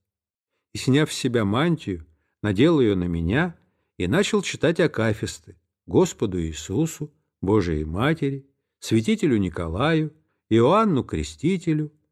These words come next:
каноны, ангелу-хранителю, всем святым. Прочитав все это, говорит мне: «Не убойся, не устрашись,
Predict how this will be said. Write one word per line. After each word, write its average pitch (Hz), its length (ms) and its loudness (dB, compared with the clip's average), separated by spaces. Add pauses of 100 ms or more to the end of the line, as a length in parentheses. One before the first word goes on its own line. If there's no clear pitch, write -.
(220)
каноны, 143 720 2 (300)
ангелу-хранителю, 131 1200 0 (240)
всем 175 300 0
святым. 90 640 -4 (720)
Прочитав 127 560 -2
все - 220 0
это, 170 340 0 (260)
говорит 127 520 2
мне: 120 240 -2 (600)
«Не 110 120 4
убойся, 156 680 4 (360)
не 113 100 4
устрашись, 117 880 -2